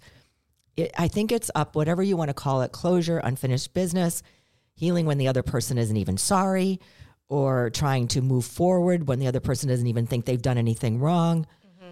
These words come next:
and not, not able to even have a conversation with the other person, which we've talked about so much in the past couple years on our podcast, not just with family. This is with friends, family, coworkers.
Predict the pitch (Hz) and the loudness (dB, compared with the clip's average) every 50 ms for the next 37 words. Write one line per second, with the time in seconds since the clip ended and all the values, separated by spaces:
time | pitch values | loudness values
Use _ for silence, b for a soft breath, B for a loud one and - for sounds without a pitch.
0 | 175 - - - 135 127 120 127 135 131 - - 147 135 127 131 131 127 117 127 | -20 -16 -6 -4 -2 0 0 0 -2 -4 -4 -2 -2 0 0 2 0 0 0 0
1 | 131 131 120 123 120 131 139 107 117 117 - 131 120 113 107 110 113 - 180 208 | -2 -2 -2 0 0 0 0 0 0 -2 0 0 0 2 0 0 0 0 0 0
2 | 226 220 - 220 208 202 196 196 - - 190 190 185 180 190 180 - - 185 175 | 0 0 0 -2 0 0 0 -2 -2 -2 -2 -2 0 -2 -2 -4 -2 -2 -2 -2
3 | 170 - - 185 170 170 160 165 - - 196 175 - - - - - 147 123 - | -2 -2 -4 -2 -2 -2 -2 -4 -4 -4 -4 -4 -2 -4 -4 -4 -4 -4 -4 -4
4 | - - - 202 196 202 190 127 - - 131 113 110 - 135 113 104 - - - | -4 -4 -2 -2 0 0 0 -2 -2 -4 -6 -6 -4 -4 -2 -4 -4 -4 -4 -6
5 | 107 - 117 104 107 95 - 82 85 - - - 117 - - 202 - - 95 95 | -4 -4 -2 -2 0 0 -2 -2 -4 -6 -6 -6 -4 -4 -4 -4 -4 -4 -4 -4
6 | - - 208 - - 233 254 - - 185 131 - - 143 117 110 - B B B | -4 -6 -6 -4 -4 -6 -6 -2 -2 -4 -4 -2 -2 -4 -4 -4 -6 B B B
7 | B B B B B - 170 214 254 226 139 123 143 190 185 160 139 139 - - | B B B B B -4 -4 -2 -2 0 -2 -2 -2 -2 -4 -2 -2 -4 -4 -4
8 | - 214 220 190 151 131 120 - - - 208 208 202 185 151 123 123 123 - _ | -4 -4 -4 -2 -4 -4 -6 -8 -6 -4 -2 -2 -2 -2 -2 -2 -4 -4 -8 _
9 | _ - - - 247 226 190 143 123 131 - 113 101 117 - | _ -12 -4 0 0 2 2 0 -2 -2 -2 -4 -4 -4 -6